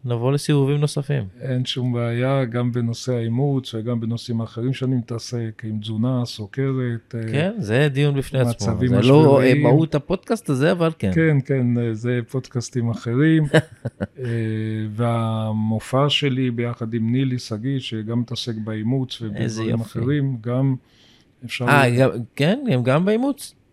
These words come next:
Speaker 2: לא, היא לא באימוץ, אני החלק של האימוץ,
Speaker 1: אתה
Speaker 2: היא
Speaker 1: החלק,
Speaker 2: בחלק
Speaker 1: הבנתי,
Speaker 2: אחר.
Speaker 1: אוקיי, אוקיי,
Speaker 2: אתה
Speaker 1: כן.
Speaker 2: תראה אותו בהפקה, בהשקה,
Speaker 1: כן,
Speaker 2: ואז תחליט.
Speaker 1: כן, כן.
Speaker 2: אה, אבל, אה, שמחתי להיות כאן, ותודה שהזמנת אותי, ואני
Speaker 1: אני
Speaker 2: כבר
Speaker 1: שמח.
Speaker 2: רוצה לשמוע.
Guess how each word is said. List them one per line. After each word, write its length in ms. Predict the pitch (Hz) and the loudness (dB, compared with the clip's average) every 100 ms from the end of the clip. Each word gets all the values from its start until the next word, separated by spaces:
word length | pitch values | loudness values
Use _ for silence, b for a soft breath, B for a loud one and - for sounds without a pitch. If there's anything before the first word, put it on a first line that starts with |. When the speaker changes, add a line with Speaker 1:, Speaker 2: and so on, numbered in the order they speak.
| _ | _
Speaker 2:
לא, 240 | 117 113 101 | 4 4 4
היא 220 | 113 139 | 2 2
לא 100 | 156 | 2
באימוץ, 460 | 151 151 190 - | 2 4 2 2
אני 200 | 117 135 | 2 2
החלק 320 | 139 120 131 123 | 2 0 -2 -4
של 140 | 123 | -4
האימוץ, 300 | 117 127 170 | -2 -2 0
Speaker 1:
אתה 100 | 151 | 0
Speaker 2:
היא 60 | 143 | 0
Speaker 1:
החלק, 180 | 139 135 | -2 -2
Speaker 2:
בחלק 420 | 127 135 131 104 | -4 -2 -2 -2
Speaker 1:
הבנתי, 140 | 120 95 | -6 -2
Speaker 2:
אחר. 140 | 120 | -2
Speaker 1:
אוקיי, 260 | 104 90 76 | -2 -8 -12
אוקיי, 300 | 101 - 92 117 | -14 -12 -14 -8
Speaker 2:
אתה 140 | 139 | -6
Speaker 1:
כן. 80 | - | -2
Speaker 2:
תראה 200 | 151 165 | 2 4
אותו 240 | 139 127 | 4 2
בהפקה, 640 | 110 110 104 - 117 - 127 117 107 | -4 -4 -8 -10 -10 -6 -6 -6 -6
בהשקה, 460 | 110 - 120 131 | -8 -6 -4 0
Speaker 1:
כן, 60 | 135 | 2
Speaker 2:
ואז 180 | 101 95 | 2 2
תחליט. 380 | 135 139 139 117 | 0 4 2 2
Speaker 1:
כן, 140 | 98 95 b b b b b | -4 -6 b b b b b
כן. 180 | - 101 107 | -6 -4 -2
Speaker 2:
אה, 300 | 113 117 117 | 0 0 0
אבל, 300 | 123 123 127 120 120 117 | 2 2 2 0 -2 -6
אה, 60 | 117 | -6
שמחתי 420 | - 127 131 135 | -2 -2 0 -2
להיות 200 | 120 110 | -2 -4
כאן, 160 | 113 110 107 | -8 -8 -8
ותודה 340 | 110 120 127 | -8 -6 -6
שהזמנת 500 | - 117 113 113 110 | -6 -6 -4 -4 -4
אותי, 460 | 107 104 113 107 110 107 | -8 -10 -8 -8 -8 -10
ואני 440 | 110 113 113 113 | -8 -8 -6 -6
Speaker 1:
אני 240 | 117 117 | -2 -2
Speaker 2:
כבר 220 | 117 131 117 | -4 -4 -2
Speaker 1:
שמח. 80 | |
Speaker 2:
רוצה 200 | 104 - | -2 -2
לשמוע. 480 | 139 139 - 170 143 | 0 0 -2 -2 -2